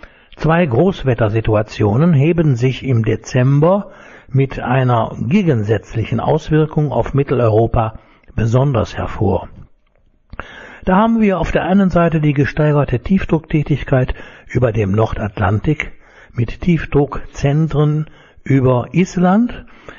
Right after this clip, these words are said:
Diese Tiefs entstehen vornehmlich aus den Gegensätzen zwischen dem warmen Golfstrom und dem kalten Labradorstrom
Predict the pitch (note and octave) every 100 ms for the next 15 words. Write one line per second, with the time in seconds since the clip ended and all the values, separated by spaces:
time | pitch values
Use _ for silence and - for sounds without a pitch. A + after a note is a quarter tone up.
0 | - F#3+ G3 G3 F#3+ G3+ - D3+ C#3 -
1 | E3+ F3 - F3+ F3 E3+ D#3+ D3+ - B2+
2 | - G#2+ G#2 D#3+ E3+ D#3+ C#3+ C#3 - C#3
3 | B2+ - - - - C#3 B2 - A2 G#2
4 | G2 G#2+ A#2 G#2+ F#2+ G#2 C#3+ D3+ - C3+
5 | B2+ B2+ A#2 A2+ - A2 F#2+ - G#2 G2+
6 | - F2 - - - A#2 C3 B2+ C3+ C3+
7 | D3 D#3 - - D3+ D#3+